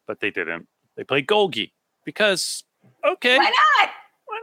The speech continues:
Speaker 1: not? This'll,
Speaker 2: <laughs>
Speaker 1: this'll close the set, obviously. It'll be,
Speaker 2: Right.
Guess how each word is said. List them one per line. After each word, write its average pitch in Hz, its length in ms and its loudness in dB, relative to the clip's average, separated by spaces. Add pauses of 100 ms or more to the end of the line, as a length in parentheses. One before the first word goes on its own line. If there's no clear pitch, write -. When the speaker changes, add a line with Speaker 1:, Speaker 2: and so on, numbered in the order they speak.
Speaker 1:
not? 453 240 0
This'll, 196 480 0
Speaker 2:
<laughs> - 80 0
Speaker 1:
this'll 180 400 2
close 117 360 0
the 107 120 0
set, 95 420 2
obviously. 110 600 2
It'll 151 180 2
be, 254 60 0
Speaker 2:
Right. - 340 4